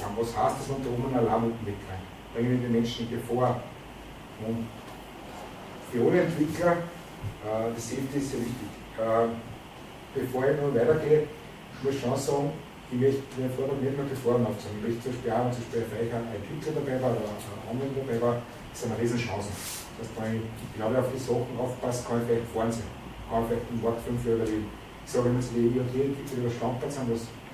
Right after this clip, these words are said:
kann sich gut einbauen, wenn sie nicht aufpasst, dass sie fünf Jahre weg, die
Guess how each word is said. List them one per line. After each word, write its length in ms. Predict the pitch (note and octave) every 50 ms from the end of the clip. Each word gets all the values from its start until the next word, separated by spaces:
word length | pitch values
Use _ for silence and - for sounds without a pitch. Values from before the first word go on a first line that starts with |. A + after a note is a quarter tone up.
| - -
kann 120 | - A#2+ A#2 -
sich 120 | - - C3
gut 80 | B2
einbauen, 360 | A#2 A#2+ B2+ B2+ C#3 C3+ C#3 - - - - - - - - -
wenn 80 | - A#2
sie 120 | A#2 A#2 A2+
nicht 80 | - B2
aufpasst, 280 | B2 B2 - C3 - B2+
dass 80 | A#2+ -
sie 80 | C3 A#2+ -
fünf 120 | C3 B2+ A#2+
Jahre 80 | A2+ - -
weg, 80 | E3 E3+ - - -
die 60 | A#2+